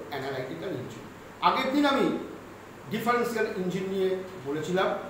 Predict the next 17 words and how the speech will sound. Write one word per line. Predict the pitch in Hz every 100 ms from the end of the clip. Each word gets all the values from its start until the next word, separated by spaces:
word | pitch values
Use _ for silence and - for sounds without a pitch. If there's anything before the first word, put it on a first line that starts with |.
| - - 147
আজকে | - 180 160
আমরা | 165 175
অ্যানালাইটিক্যাল | 147 156 190 - 190 151
ইঞ্জিন | 147 143 143
সম্বন্ধে | 147 147 151 165 226 - - 139
আলোচনা | 123 123 107 -
করলাম। | 90 90 - - - - - - - - 214
এরপরে | 226 254 254 262
আমরা | 277 -
চলে | 240 233
আসি | 196 170 - -
পাঞ্চ | 196 208 214 -
কার্ড | 202 170 - - - - -
বা | 175 -
ট্যাবুলেটর | - - 131 156 185 - - - - - - - -
মেশিন। | 135 - - - - - - -
তো | -